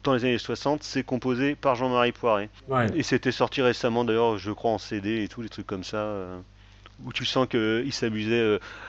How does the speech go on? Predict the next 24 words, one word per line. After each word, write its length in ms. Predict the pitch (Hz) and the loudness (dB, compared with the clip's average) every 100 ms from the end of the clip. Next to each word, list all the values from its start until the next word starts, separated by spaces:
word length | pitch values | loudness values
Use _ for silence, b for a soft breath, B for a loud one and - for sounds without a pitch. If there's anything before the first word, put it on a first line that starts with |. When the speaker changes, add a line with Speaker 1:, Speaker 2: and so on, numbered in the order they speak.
| B - - - | B -20 -20 -4
Speaker 1:
à 80 | - | 2
aller 120 | 120 | 4
refaire 340 | 117 113 131 110 | 6 6 4 4
de 60 | |
la 120 | 113 | 4
guitare 480 | 104 107 - 123 123 | 2 0 2 6 8
et 80 | 113 | 8
à 80 | 101 | 6
refaire 460 | 92 113 - 123 | 4 0 2 2
des 140 | 110 107 | 4 2
morceaux 520 | 110 101 - 135 139 165 | 2 0 -2 -6 -6 -8
pseudo-glam 840 | - - 113 117 104 117 120 120 110 | -6 -4 -2 -2 2 6 6 6 -2
fin 280 | - 127 | 0 0
des 240 | 113 110 107 | 2 -2 0
années 140 | 110 | -2
soixante, 600 | 95 107 95 - 113 - | -2 -4 -4 -4 -6 -4
euh, 280 | 107 95 90 90 b b b - | -4 -4 -8 -12 b b b -10
parce 200 | 107 - | -8 0
que 100 | 135 | 2
c'est 420 | 123 - - 135 | 2 -2 -4 0
un 60 | 127 | 4
artiste 360 | 123 - - 127 | 4 4 -6 -4
complet, 360 | 143 151 180 | -2 -2 -2
hein. 120 | 104 | -2